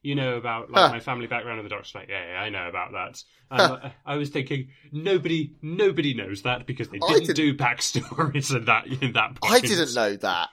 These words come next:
Speaker 2: Is that, I didn't even know if that, I guess she is, but <laughs>
Speaker 1: Oh no, what it, I, I feel like what it's referencing is
Speaker 2: No,
Speaker 1: Mel's
Speaker 2: yeah, yeah, yeah,
Speaker 1: introduction
Speaker 2: yeah, yeah.
Speaker 1: story,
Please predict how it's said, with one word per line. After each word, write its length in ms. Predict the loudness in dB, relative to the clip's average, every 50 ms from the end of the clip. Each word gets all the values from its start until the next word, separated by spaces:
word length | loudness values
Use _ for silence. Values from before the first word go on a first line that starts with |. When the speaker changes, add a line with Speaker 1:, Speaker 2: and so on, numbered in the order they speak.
| _ -4
Speaker 2:
Is 100 | 2 4
that, 120 | 4 4 4 2 _ _ _ _ _ _ _ _ _ _ -4
I 80 | -4 -2
didn't 260 | -2 -6 -8 -6 -6
even 160 | -6 -2 2
know 100 | 4 4 4
if 100 | 6 6
that, 180 | 6 6 6 2 -4 -16 -20 -20 _ _ _ _ _ _ _
I 100 | -2 0
guess 200 | 2 2 2 2
she 280 | 2 0 0 0 2 4
is, 300 | 4 4 4 2 0 -2
but 360 | 2 4 4 4 4 2 -2 _ _ _ _ _ _ _ -14
<laughs> 680 | -14 -12 -14 -18 -20 -2 0 0 0 0 -4 _ _ -4
Speaker 1:
Oh 100 | -2 0
no, 160 | 0 0 0
what 220 | 0 -2 -4 -4
it, 140 | -6 -8 -4 -4
I, 180 | -4 -4 -2 -4
I 40 | -6
feel 200 | -4 -4 -4 -4
like 180 | -4 -4 -4 -4
what 180 | -4 -4 -4
it's 120 | -6 -6 -6
referencing 960 | -6 -6 -6 -6 -6 -6 -4 -4 -6 -6 -4 -4 -2 -2 -2 -4 -4 -6 -10 _ _ _ _
is 220 | -4 -4 -2 4 8
Speaker 2:
No, 200 | 10 12 12 10
Speaker 1:
Mel's 100 | 10 8
Speaker 2:
yeah, 180 | 8 8 10
yeah, 60 | 10
yeah, 80 | 10 10
Speaker 1:
introduction 360 | 10 10 10 8 8 6 6 6
Speaker 2:
yeah, 60 | 6 6
yeah. 60 | 4
Speaker 1:
story, 380 | 4 2 0 0 0 0 2